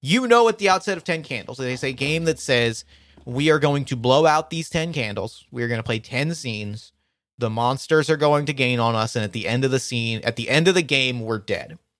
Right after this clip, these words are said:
We know that. There is no world in which that is not the end of the game. Also, you individually are gonna know what your final thoughts are, because you're going to record a voicemail to be played immediately before the end of the game.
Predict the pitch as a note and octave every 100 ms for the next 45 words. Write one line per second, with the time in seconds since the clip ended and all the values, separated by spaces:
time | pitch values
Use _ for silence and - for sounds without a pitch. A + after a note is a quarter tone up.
0 | _ _ - A2+ C#3+ F3 F#3+ F3 E3 C3+
1 | A2 - - C#3+ C3+ C3 A2+ A2+ A#2+ B2
2 | C#3 F3+ G3 G3 F3+ F3+ F3 F3 D#3+ D3
3 | C#3 B2 C3 D3 D3 C3+ C#3 C#3+ C#3+ C#3+
4 | C3+ C3+ C3 A#2+ B2 A#2 F#2 - _ -
5 | F#3 A#3 G3 D3+ C#3 G3+ F#3+ F#3+ F3 D#3
6 | F#3 F#3+ F3+ D3 C#3 C#3+ C3+ B2+ B2 A#2+
7 | A#2+ A#2 _ _ _ _ _ C3 B2 B2
8 | E3 F#3 - D3 E3 D#3+ D3 C#3+ A2+ -
9 | - - D3 D3+ D#3+ D3 C3 - D3 C#3+
10 | C3+ - - A#2 G2+ G#2+ A#2+ B2+ B2+ B2
11 | C3 C3+ C#3 B2+ A#2+ - D3+ D#3+ D3 B2+
12 | C3 C3 A#2+ A2 G#2 G#2 A#2+ A#2 - A#2+
13 | A#2 A2+ - A#2 A2 B2+ C#3 C#3+ C3 C3+
14 | A#2+ A#2 - B2+ A#2+ A#2 B2 G#2+ G#2+ A2
15 | G#2+ A2 B2 A2+ -